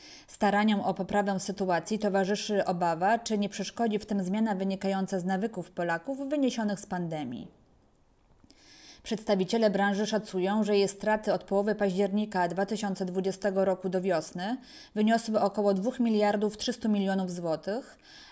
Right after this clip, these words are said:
a finansowe wsparcia nie otrzymało około stu tysięcy osób związanych zawodowo z dbaniem o kondycję fizyczną rodaków. Tymczasem z tarczy P F R udało się skorzystać jedynie piętnastu procentom firm sektora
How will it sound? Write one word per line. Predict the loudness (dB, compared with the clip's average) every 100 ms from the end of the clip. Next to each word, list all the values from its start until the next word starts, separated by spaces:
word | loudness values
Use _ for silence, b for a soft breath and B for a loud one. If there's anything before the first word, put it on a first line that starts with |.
| 2
a | 4 4
finansowe | 4 2 2 2 2 2 -2
wsparcia | 0 2 2 2 2
nie | 4
otrzymało | 2 0 0 4 4 4
około | 2 0 0
stu | -2
tysięcy | -4 -2 -2 -2 -2
osób | 0 0 -2 -2
związanych | -2 0 0 0 0
zawodowo | 2 2 2 2 0
z | 0
dbaniem | 0 0 0 -4
o |
kondycję | -4 -2 -2 -2 -6
fizyczną | -2 -2 -2 -4 -6
rodaków. | -4 -2 -4 -4 -12 -14 -18 _ B B B B B B
Tymczasem | -2 2 2 2 -2
z | 0
tarczy | 0 0 -2
P | 0 0 0
F | 0
R | 0 2
udało | 0 2 2 2
się | -2 -4
skorzystać | -2 -2 -2 0 -2 0
jedynie | 0 0 0 0
piętnastu | -2 -2 -2 -2 -4
procentom | -4 -4 -4 -4 -6 -6
firm | -6 -4 -4 -6
sektora | -8 -6 -4 -2 -2 -4